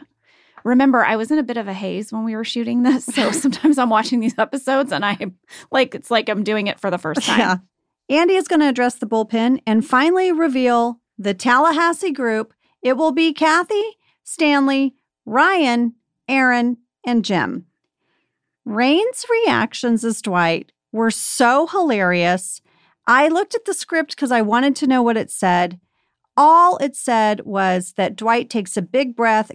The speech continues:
Speaker 2: gathering himself, then walks out and screams. So all those little reactions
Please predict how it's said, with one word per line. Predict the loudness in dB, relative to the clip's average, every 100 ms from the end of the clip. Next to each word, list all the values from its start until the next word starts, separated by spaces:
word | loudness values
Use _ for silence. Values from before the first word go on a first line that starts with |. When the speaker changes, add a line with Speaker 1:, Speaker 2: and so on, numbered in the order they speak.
| -6
Speaker 2:
gathering | 2 2 2 -2 -2
himself, | -2 -4 -2 0 0 -2 -10 _ _ -4
then | -2 2
walks | 2 2 0
out | 0 0 -2
and | -4 -4
screams. | -6 -8 -8 -8 -10 -12 -14 _ _ _ _ -6
So | -2 -2 -4 _ 2
all | 4 4
those | 2 0 -2
little | -2 0
reactions | 0 0 0 -2 -2 -2 -2 -4